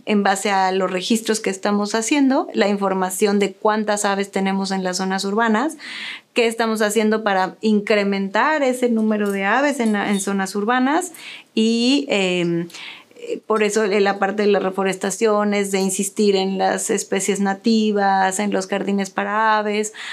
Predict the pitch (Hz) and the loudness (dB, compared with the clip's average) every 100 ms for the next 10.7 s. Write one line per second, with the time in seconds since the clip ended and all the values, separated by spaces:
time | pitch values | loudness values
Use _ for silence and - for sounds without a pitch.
0 | - - 208 202 202 196 220 220 240 254 | -14 -2 2 2 0 0 2 2 2 0
1 | - 220 208 208 208 - 214 214 214 202 | -2 0 2 2 2 2 2 0 -2 -2
2 | 214 214 220 220 196 196 208 214 220 214 | 0 2 2 0 -2 0 2 2 2 2
3 | 220 214 226 214 208 208 208 - - - | 0 0 0 0 0 0 -2 -6 -16 -8
4 | - 214 202 202 214 - - 190 - - | 0 2 4 4 2 0 -2 -2 -4 -14
5 | _ _ 190 180 180 185 190 190 202 208 | _ _ 0 0 0 2 2 2 0 -6
6 | - - 180 175 175 180 185 180 185 - | -8 -8 -4 -2 -2 -2 -4 -4 -6 0
7 | 196 196 190 190 190 180 - 185 185 185 | 0 0 0 0 0 -2 -4 -4 -2 -4
8 | 185 185 196 196 196 - - - - _ | -4 -2 0 0 -4 -8 -14 -14 -18 _
9 | 185 185 175 175 175 254 247 247 262 285 | -2 0 0 0 -2 0 2 2 2 2
10 | 277 233 269 - - - | 2 0 -4 -6 -6 -4